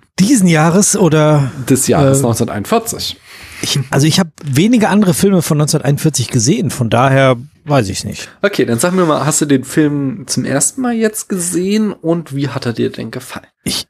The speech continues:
Speaker 1: hab ihn zum ersten Mal gesehen. Ah, wie hat er mir gefallen? Also er hat viele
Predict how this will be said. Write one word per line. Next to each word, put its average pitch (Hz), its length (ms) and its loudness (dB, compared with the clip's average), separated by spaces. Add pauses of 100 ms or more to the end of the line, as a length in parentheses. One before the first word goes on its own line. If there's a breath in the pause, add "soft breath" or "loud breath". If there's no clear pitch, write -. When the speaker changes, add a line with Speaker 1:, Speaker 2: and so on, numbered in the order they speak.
Speaker 1:
hab 151 240 0
ihn 160 200 2
zum 151 220 0
ersten 156 340 0
Mal 202 200 2
gesehen. 208 580 2 (140)
Ah, 135 420 2 (320 loud breath)
wie 123 160 0
hat 135 80 2
er 139 80 2
mir 135 120 2
gefallen? 120 420 0
Also 120 200 0
er 127 180 2
hat - 240 -2 (500 loud breath)
viele 160 880 2